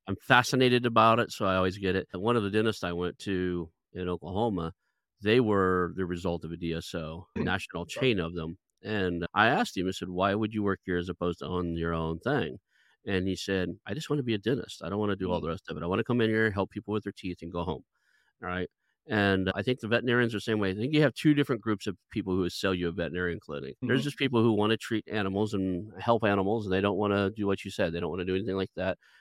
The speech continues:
Speaker 1: And then you got the group of people that are like, they've done that long enough, it's time for them to retire. The only concern I have with that is you just said that dentists, I mean, not dentists, veterinarians
Speaker 2: Mm-hmm.
Speaker 1: are hard to come by.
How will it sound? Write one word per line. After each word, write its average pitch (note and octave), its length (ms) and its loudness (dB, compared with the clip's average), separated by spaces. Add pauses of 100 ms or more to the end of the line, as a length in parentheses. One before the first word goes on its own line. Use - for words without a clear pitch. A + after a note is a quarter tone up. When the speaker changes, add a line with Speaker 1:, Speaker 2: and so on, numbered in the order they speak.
(100)
Speaker 1:
And A#2 100 6
then D#3 120 8
you D#3 80 4
got D3 160 6
the C3+ 80 -2
group B2 240 -2
of G#2 80 -6
people A2 280 -2
that F#2+ 120 4
are F#2 60 4
like, F2+ 180 0
they've F#2 140 -2
done F#2+ 160 2
that F#2+ 120 2
long F#2+ 180 0
enough, F#2 220 2
it's - 120 -16
time F2+ 180 0
for F#2 100 -6
them F2 160 -2
to E2 60 -2
retire. F2+ 520 0 (140)
The B2+ 80 4
only D3 140 6
concern B2+ 300 2
I G2+ 60 6
have G2+ 160 4
with F#2+ 120 2
that G#2+ 200 4
is F#2 60 0
you G2+ 60 -8
just G2+ 180 -6
said F2+ 180 2
that E2+ 200 -4
dentists, G2 360 -2
I B2 40 -8
mean, F#2+ 160 -2
not E2 160 -2
dentists, F2 240 -6
veterinarians G2 580 2
Speaker 2:
Mm-hmm. D#2+ 80 -6
Speaker 1:
are E2+ 160 -2
hard G#2 200 4
to - 60 -10
come G#2 160 0
by. A#2 180 4